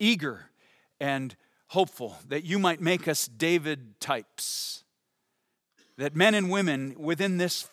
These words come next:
faith family would live out the normal Christian life in these very ways, that we might be used in the brief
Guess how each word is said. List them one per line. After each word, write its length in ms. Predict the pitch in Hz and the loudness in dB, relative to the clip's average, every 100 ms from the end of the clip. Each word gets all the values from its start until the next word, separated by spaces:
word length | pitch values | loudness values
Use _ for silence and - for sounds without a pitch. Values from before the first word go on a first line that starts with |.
| _ | _
faith 300 | - 165 165 | -4 -2 -2
family 500 | - 175 165 131 117 | -4 -2 0 -2 -6
would 220 | 117 131 131 | -6 -6 -4
live 360 | 151 180 165 151 | 0 2 0 0
out 300 | 180 143 104 | 0 0 -4
the 80 | 131 | -8
normal 400 | 139 151 147 131 | -6 -4 -6 -8
Christian 460 | - 151 - 139 | -12 -12 -10 -8
life 300 | 139 123 - | -4 -4 -6
in 120 | 123 | -10
these 200 | 135 160 | -8 -8
very 300 | 143 175 175 | -8 -8 -6
ways, 500 | 175 180 160 113 - - _ _ _ _ _ _ _ _ _ _ _ _ _ _ _ _ _ _ | -6 -8 -8 -10 -14 -16 _ _ _ _ _ _ _ _ _ _ _ _ _ _ _ _ _ _
that 120 | 156 160 | 0 2
we 140 | 190 | 4
might 220 | 180 170 | 2 2
be 80 | 165 | -2
used 520 | 156 180 208 220 - | -4 -2 -2 -2 -2
in 80 | 160 | -4
the 80 | 143 | -4
brief 640 | 120 160 202 185 - | -4 -2 -2 -4 -10